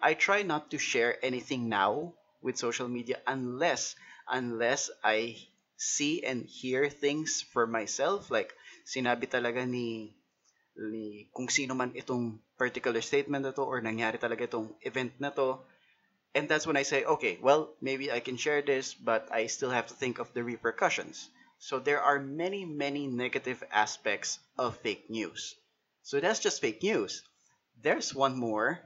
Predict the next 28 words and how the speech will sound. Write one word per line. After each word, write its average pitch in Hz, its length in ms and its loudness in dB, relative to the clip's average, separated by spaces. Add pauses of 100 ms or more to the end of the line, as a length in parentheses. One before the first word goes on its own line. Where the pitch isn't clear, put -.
(120)
I 110 140 4
have 117 180 4
a 110 80 -2
couple 120 380 -2
of 101 100 -4 (100)
points. 107 400 -2 (460)
My 160 220 4
next 143 320 0
point 107 240 -6 (200)
is 117 440 0 (100)
identity 123 600 0
theft. - 340 0 (480)
Now, 127 360 4
I 135 160 4
know 180 220 0
you've 208 260 -8
seen 151 300 -2
some 139 220 0
people 120 400 -2
posting 110 720 -2 (440)
very 147 400 6
bad 120 460 8
things 117 420 0
about 107 480 2 (160)
particular 110 460 -2
subjects 107 500 -4
that 104 300 -4
are, 98 420 4